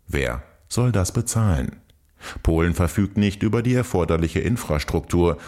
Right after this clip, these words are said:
und müsste vieles neu aufbauen. Aber Warschau will dafür nicht mehr als zwei Milliarden U-S-Dollar aufbringen, wie es aus Regierungskreisen in beiden Ländern heißt. Für Washington ist das aber zu wenig.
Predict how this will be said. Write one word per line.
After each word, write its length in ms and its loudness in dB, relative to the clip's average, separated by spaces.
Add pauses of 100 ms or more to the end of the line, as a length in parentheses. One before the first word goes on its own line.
und 240 -2
müsste 400 -2
vieles 580 0
neu 300 2
aufbauen. 600 -2 (520)
Aber 320 -6
Warschau 480 0
will 140 2
dafür 340 2
nicht 240 0
mehr 260 2
als 280 -2
zwei 240 0
Milliarden 500 2
U-S-Dollar 540 2
aufbringen, 560 0 (340)
wie 140 0
es 160 -2
aus 260 -2
Regierungskreisen 960 0
in 240 0
beiden 320 -2
Ländern 460 2
heißt. 380 -6 (300)
Für 220 -2
Washington 640 0 (240)
ist 220 -2
das 160 -2
aber 480 0
zu 260 -2
wenig. 560 -2